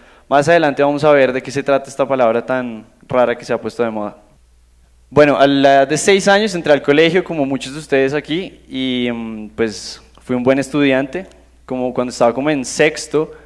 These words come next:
entré a una clase, una estética muy popular para ustedes, que es la estética de programación. A todo el mundo le gusta. Y, mm, bueno, pues entré a clase, había poquita gente, comencé a aprender cosas,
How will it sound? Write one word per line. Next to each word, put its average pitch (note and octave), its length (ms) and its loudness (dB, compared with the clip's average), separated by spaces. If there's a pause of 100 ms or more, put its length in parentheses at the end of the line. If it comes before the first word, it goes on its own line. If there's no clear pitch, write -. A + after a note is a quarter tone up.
(800)
entré C3+ 300 -2
a B2+ 60 4
una A#2+ 200 -2
clase, D#3 460 4
una C#3+ 160 0
estética D3+ 680 0
muy D3 220 0
popular C#3 500 0
para C3 140 -2
ustedes, C3+ 580 -2 (560)
que - 100 -12
es A2+ 60 -8
la A#2+ 60 -2
estética C3 380 -4
de C3+ 80 4
programación. C3 800 -2 (800)
A - 120 -12
todo B2+ 160 4
el A#2+ 80 4
mundo B2+ 180 -2
le C3+ 100 2
gusta. C3 480 -2 (840)
Y, C#3 540 2
mm, B2 400 -6 (500)
bueno, D#3 240 2
pues C3 380 0
entré C3 180 0
a A#2 60 4
clase, F3 840 4
había C3+ 220 4
poquita B2+ 320 -2
gente, D#3 580 -2
comencé C3+ 260 -4
a C3 40 2
aprender B2+ 380 -2
cosas, D3 680 2